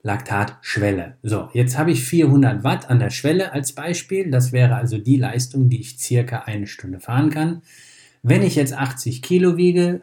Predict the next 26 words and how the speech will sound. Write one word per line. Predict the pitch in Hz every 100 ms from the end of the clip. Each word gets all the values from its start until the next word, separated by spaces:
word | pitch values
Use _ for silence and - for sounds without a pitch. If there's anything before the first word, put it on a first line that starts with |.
| -
heißt | 117 -
es | 110 -
vierhundert | - 143 113 104 98
durch | 98 113
achtzig, | 139 151 - 165 156 147
Ergebnis | 113 101 113 120 120 120 123 -
fünf | - - 123 123 127 113
Watt | 98 101 - _
pro | - 101
Kilogramm | 101 - 92 98 98 113 127
Körpergewicht. | 151 127 95 87 85 - _ _ _ _ _ -
So, | 110 - -
so | - 156
einfach | 135 143 127 127
kannst | - 120 120
du | 117
das | 101 98
ermitteln. | - 107 120 175 226 240 - _ _ _ _ _ _
Und | 127 117
mit | 123
diesen | 139 120 110
fünf | - 139 127 123
Watt | 123 127 -
pro | - 113
Kilogramm | - 131 107 104 98
Körpergewicht | - 151 147 151 147 147 -